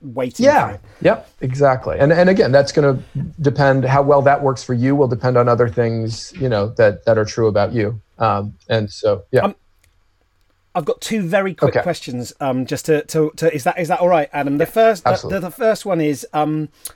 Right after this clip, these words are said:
Speaker 1: just to finish, um,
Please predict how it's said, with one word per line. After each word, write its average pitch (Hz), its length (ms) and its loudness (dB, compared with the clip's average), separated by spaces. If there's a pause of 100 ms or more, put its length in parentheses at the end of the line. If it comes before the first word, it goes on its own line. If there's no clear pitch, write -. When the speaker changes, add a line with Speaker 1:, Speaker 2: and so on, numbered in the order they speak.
(640)
Speaker 1:
just 170 240 -6
to 175 80 -2
finish, 151 720 -4
um, 139 480 0